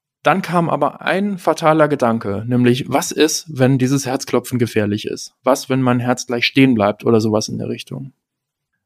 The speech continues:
Und dieser Gedanke, der attribuiert natürlich irgendwie was ganz Neues da rein. Also der macht aus diesem Herzklopfen etwas potenziell für den Kopf Bedrohliches. Ja,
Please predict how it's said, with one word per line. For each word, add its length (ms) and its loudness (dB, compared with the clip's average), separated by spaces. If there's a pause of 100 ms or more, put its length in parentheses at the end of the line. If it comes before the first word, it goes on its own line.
(300)
Und 320 0 (100)
dieser 360 2
Gedanke, 640 -2 (580)
der 480 2 (300)
attribuiert 680 2
natürlich 480 0
irgendwie 280 0
was 160 0
ganz 240 0
Neues 360 2
da 120 2
rein. 420 -4 (200)
Also 200 -4
der 180 2
macht 240 -2
aus 120 -8
diesem 220 -4
Herzklopfen 600 -2
etwas 260 0
potenziell 680 2 (800)
für 120 -2
den 140 0
Kopf 240 -2
Bedrohliches. 840 2 (720)
Ja, 280 -2